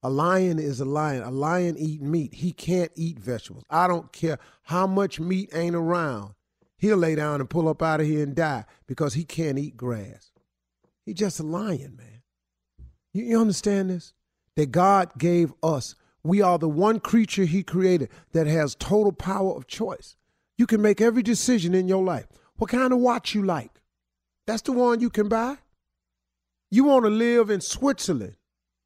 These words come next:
Go ahead. You don't like Switzerland? You can move to Miami. You wanna live your life of crime? Go ahead. That's you.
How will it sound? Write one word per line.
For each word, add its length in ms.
Go 180
ahead. 360
You 100
don't 160
like 200
Switzerland? 560
You 100
can 100
move 220
to 60
Miami. 640
You 120
wanna 160
live 320
your 100
life 300
of 80
crime? 520
Go 200
ahead. 380
That's 260
you. 320